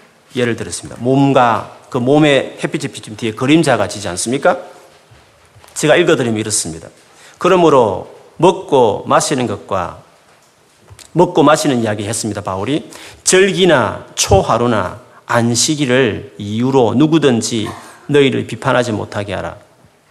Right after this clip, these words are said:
이것들은 장래일의 그림자이나 몸은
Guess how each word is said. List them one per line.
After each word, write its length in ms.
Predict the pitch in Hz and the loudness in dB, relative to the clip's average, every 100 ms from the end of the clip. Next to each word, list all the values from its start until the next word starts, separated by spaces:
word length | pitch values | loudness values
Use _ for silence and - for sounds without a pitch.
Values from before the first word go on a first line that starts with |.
| - _ - | -20 _ -6
이것들은 580 | 139 165 170 151 117 107 | 0 0 2 2 2 0
장래일의 840 | - 101 110 139 135 107 110 101 | -2 -2 2 2 2 0 -2 -4
그림자이나 800 | - 107 123 123 107 95 92 87 - - | -6 -2 0 2 0 -2 -6 -8 -12 -10
몸은 560 | - 123 131 123 92 | -2 2 4 2 0